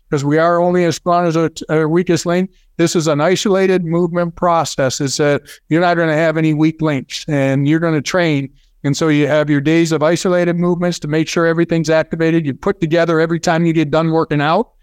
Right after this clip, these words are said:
instead of being broken down and sore and, and having to recover for forever.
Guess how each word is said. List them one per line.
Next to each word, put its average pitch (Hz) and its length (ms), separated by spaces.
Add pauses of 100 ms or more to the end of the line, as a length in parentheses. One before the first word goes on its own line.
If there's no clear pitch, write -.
(200)
instead 165 340
of 160 80
being 160 220
broken 156 320
down 151 300
and 147 120
sore 156 460
and, 143 220 (240)
and 139 160
having 151 300
to 151 60
recover 160 480
for 175 340
forever. 180 540